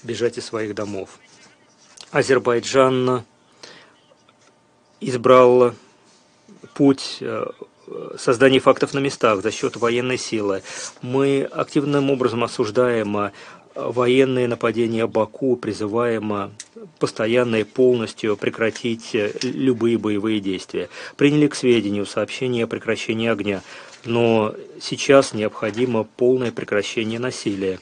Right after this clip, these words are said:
Азербайджан, э, несёт ответственность, э, за то, чтобы достойно и в полном объёме обеспечить защиту гражданского населения, особенно, э, детей, которые проживают в Нагорном Карабахе.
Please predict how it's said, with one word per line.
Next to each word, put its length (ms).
Азербайджан, 880
э, 180
несёт 380
ответственность, 880
э, 160
за 160
то, 120
чтобы 720
достойно 560
и 320
в 80
полном 400
объёме 500
обеспечить 520
защиту 440
гражданского 500
населения, 640
особенно, 760
э, 260
детей, 420
которые 360
проживают 500
в 80
Нагорном 440
Карабахе. 760